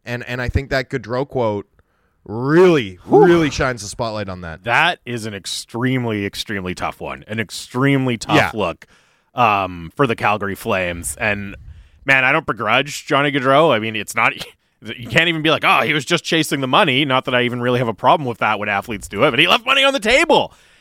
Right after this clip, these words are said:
Speaker 2: I mean, my goodness. Um, <laughs> okay. Uh, we, we, we'll, we'll talk about the Johnny, uh, Gaudreau signing. And actually, I guess it ties into because, you know,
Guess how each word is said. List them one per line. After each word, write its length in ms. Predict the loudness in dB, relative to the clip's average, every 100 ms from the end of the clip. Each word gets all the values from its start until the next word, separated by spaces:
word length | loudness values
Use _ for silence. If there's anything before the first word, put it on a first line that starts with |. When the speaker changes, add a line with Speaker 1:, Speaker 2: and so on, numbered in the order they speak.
| _ _ 0
Speaker 2:
I 160 | 2 4
mean, 280 | 0 -2
my 260 | 2 4 2
goodness. 540 | 0 -6 -4 -10 -12 -2
Um, 640 | 2 4 4 0 -4 -12 _ _ _ _ _ _
<laughs> 680 | 0 0 -2 -6 -8 -4 0
okay. 360 | 0 0 -6 -6 _ _ _ -2
Uh, 180 | 0 2
we, 180 | 0 -2
we, 200 | -2 -2
we'll, 280 | -2 -2 2
we'll 120 | 2
talk 260 | 4 2 2
about 180 | 0 0
the 60 |
Johnny, 460 | 0 0 2 0 -4 _ -20 -14 0
uh, 140 | 0
Gaudreau 440 | 2 -2 0 0 2
signing. 340 | 0 2 4
And 80 | 4
actually, 240 | 2 2
I 60 | 2
guess 220 | 2 0
it 100 | 0
ties 320 | 2 2 0
into 380 | -4 -6 -6 -6
because, 380 | -6 0 0 0
you 60 | 0
know, 300 | 0 -2